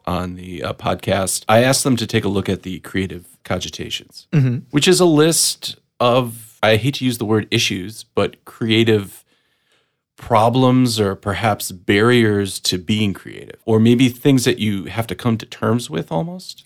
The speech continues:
Speaker 2: Okay.
Speaker 1: in a way,
Speaker 2: Yeah.
Speaker 1: or things that you just constantly ask yourself when you're creating. Would this be better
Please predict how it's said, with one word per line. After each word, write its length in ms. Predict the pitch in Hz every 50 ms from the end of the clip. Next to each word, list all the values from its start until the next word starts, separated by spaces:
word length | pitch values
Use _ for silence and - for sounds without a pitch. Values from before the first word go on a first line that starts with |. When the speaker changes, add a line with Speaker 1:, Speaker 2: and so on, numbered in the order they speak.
| - -
Speaker 2:
Okay. 180 | 165 - 135 143
Speaker 1:
in 80 | 139
a 40 | 143
way, 300 | 139 156 156 170 175 170 _ -
Speaker 2:
Yeah. 200 | 147 180 185 120 - - _ _ -
Speaker 1:
or 200 | 156 156 165 151
things 280 | 160 196 196 196 185
that 100 | 190 185
you 140 | 180 151 151
just 200 | 147 160 143 -
constantly 520 | - - 117 120 120 - 139 127 110 - -
ask 300 | - 110 113 113 - 110
yourself 420 | 101 95 - 98 95 98 95 -
when 100 | 104 98
you're 120 | 95 92
creating. 500 | - - - 92 95 95 98 90 - - _ _ _ -
Would 280 | - 110 127 120 113 -
this 200 | 143 143 - -
be 160 | - 131 117
better 680 | 113 - 107 107 101 104 101 98 98 98 95 90